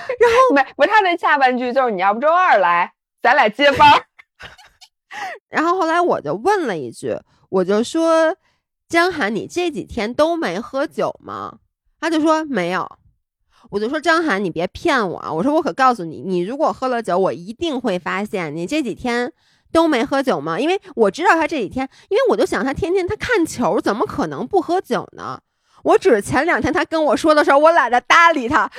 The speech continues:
Speaker 2: 那时候我没空，但现在我有空了，我坐在家里面，all I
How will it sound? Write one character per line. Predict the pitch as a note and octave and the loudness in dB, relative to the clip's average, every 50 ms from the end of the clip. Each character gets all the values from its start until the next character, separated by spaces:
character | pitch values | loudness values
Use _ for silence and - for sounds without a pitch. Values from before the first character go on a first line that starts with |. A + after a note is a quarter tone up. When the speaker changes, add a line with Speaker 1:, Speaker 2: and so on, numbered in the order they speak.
| C5 C#5 C5+ G4+ D#4+ | -6 -6 -6 -4 0
Speaker 2:
那 | E4 F#4 - | 4 6 8
时 | - | 8
候 | F4 F#4+ | 8 8
我 | F#4 D4 | 8 6
没 | B3+ A#3+ B3 C#4 G4 | 6 4 2 2 2
空， | - - - - B4+ D#4 A3+ D#3 B3 | 0 2 4 6 6 6 4 2 4
但 | E4 F#4+ | 4 4
现 | C5 - G#4 | 4 2 4
在 | G4+ G4 | 4 6
我 | F4+ F#4+ A4 A#4 G#4 | 6 6 6 6 6
有 | D#4+ C#4 | 6 4
空 | - - B4 B4 G4+ | 4 4 4 4 6
了， | F#4 E4+ | 6 6
我 | D#4 D4+ C#4+ | 4 4 2
坐 | - F#4 G4 | 0 0 0
在 | F#4+ G4 | 0 0
家 | G4+ G#4 F#4+ F4+ F4+ G4 | 2 4 4 4 4 4
里 | G4+ F#4 F4 | 2 -2 -2
面， | B3+ B3 B3+ - - - - - - | -2 -4 -6 -6 -8 -14 -20 -16 -2
all | - D#4+ F#4+ G#4 | 4 6 6 8
I | A4 G#4+ A4 | 8 8 6